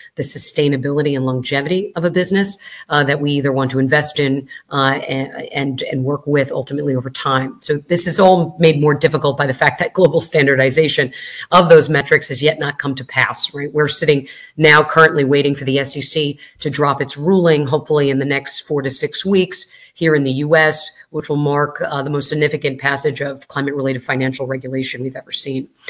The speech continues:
Uh, so nevertheless, it is possible to take the view of this kind of cross-re-, regional regulation, understanding societal trends and advances, and really build the data platforms to support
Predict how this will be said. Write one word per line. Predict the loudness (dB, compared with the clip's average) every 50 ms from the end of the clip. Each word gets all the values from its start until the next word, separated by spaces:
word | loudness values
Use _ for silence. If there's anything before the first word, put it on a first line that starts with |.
| -16 -16 -18 -20 -20 -18 _ -4
Uh, | -2 -2
so | 2 2 4 6
nevertheless, | 6 6 8 6 6 6 6 4 2 2 2
it | 0
is | 0 0 0
possible | -2 -2 -2 -2 -2 0 -2 -2 -2
to | -4 -2
take | -2 -2 -2 -2
the | -6 -6
view | -4 -2 0 0 0
of | 0 -2 -4
this | -8 -8 -8
kind | -8 -10 -10
of | -10 -12
cross-re-, | -10 -6 -6 -4 -4 -6 -8 -10 -12 -6 -4 -2 -2 -2 -4 -4
regional | -2 0 0 0 0 -2 -2 -2 -2 -4 -6 -10 _
regulation, | -4 -2 -2 0 0 0 0 0 -2 -4 -6 -8 -10 -12 -18 -20 -20 -20 -20 -20 -2 0
understanding | 2 2 2 2 0 0 0 2 2 0 0
societal | 2 2 2 2 2 0 0 -2 -2 -2
trends | -4 0 0 2 2 2 0 -2 -2
and | -2 -2
advances, | -2 -2 -2 -4 -4 -4 -6 -4 -4 -4 -4 -4 _ _ _ _ _ _
and | 2 4 4
really | 6 6 4
build | 2 2 2 2 2 2 0
the | -2
data | -2 -2 -2 -2 -4
platforms | -6 -6 -6 -6 -6 -4 -4 -2 -2 -2 -2 -4
to | -4 -6
support | -8 -8 -8 -10 -6 -4 -2 -2 -2 -4 -6